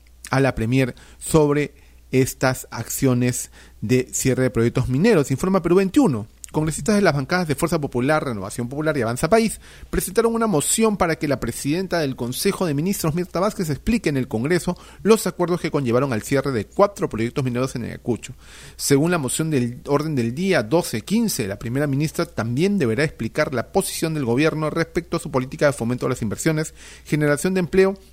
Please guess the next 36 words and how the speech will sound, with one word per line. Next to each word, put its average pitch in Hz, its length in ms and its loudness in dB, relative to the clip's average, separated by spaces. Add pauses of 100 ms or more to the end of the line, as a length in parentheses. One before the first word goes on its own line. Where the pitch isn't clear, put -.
y 190 100 2
estabilidad 139 480 2
jurídica, 135 420 2
económica 131 400 0
y 139 60 0
social 123 320 -4
en 131 100 0
el 123 140 -2
país. 117 500 0 (460)
En 160 100 6
los 170 80 6
considerandos 208 560 2
se 185 80 2
afirma 208 260 0
que 185 100 -2
las 139 120 0
acciones 180 260 -2
de 156 100 2
Vázquez 175 360 -2
Chuquilín 202 560 0 (100)
atentan 214 460 0
contra 202 380 0
la 120 80 2
economía 117 480 -2
social 147 360 0
de 131 100 2
mercado 160 440 -2
y 190 80 -4
sus 190 140 -2
declaraciones 151 680 -2
constituyen 139 560 -2
una 156 220 -2
interferencia 139 680 -2
arbitraria 135 440 0
del 120 140 -2
Estado 143 420 0